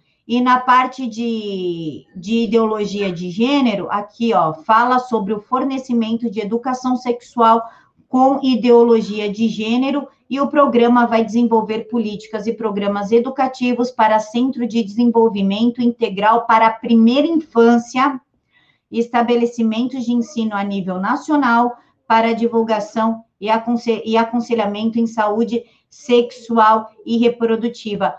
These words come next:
Quanto à história das crianças de doze anos, tá aqui, ó, ter acesso ao aconselhamento, informações e cuidados relacionados à saúde sexual e reprodutiva, efe-, ef-, eufemismo que encobre anticoncepção e o aborto,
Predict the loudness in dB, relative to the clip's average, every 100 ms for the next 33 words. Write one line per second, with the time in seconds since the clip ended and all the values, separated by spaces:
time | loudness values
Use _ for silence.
0 | _ _ 0 2 2 0 0 0 0 -2
1 | -2 -2 -4 -8 -6 -6 -6 -8 -8 -8
2 | -6 -6 -4 -2 2 2 2 0 -4 -4
3 | -4 -4 -2 -2 -6 -6 -2 -4 0 0
4 | 2 2 0 2 -4 -4 -2 0 -2 -2
5 | 0 0 -2 -2 -2 -4 -4 -2 -2 -4
6 | -6 -2 2 2 2 -4 -10 _ _ _
7 | 2 4 2 0 -2 0 -2 -2 -4 -2
8 | 0 0 -2 -4 -6 -6 -2 2 4 4
9 | 2 -6 _ -6 -2 0 0 0 0 0
10 | -4 0 0 0 -4 -6 -8 -6 -4 -6
11 | -2 2 2 -2 -2 2 2 2 2 2
12 | 0 -2 -2 -2 -4 _ _ _ -4 -2
13 | 0 2 2 0 -4 -2 -2 -2 -4 -6
14 | -2 -2 -4 -6 -4 0 2 2 2 2
15 | 2 0 -2 -14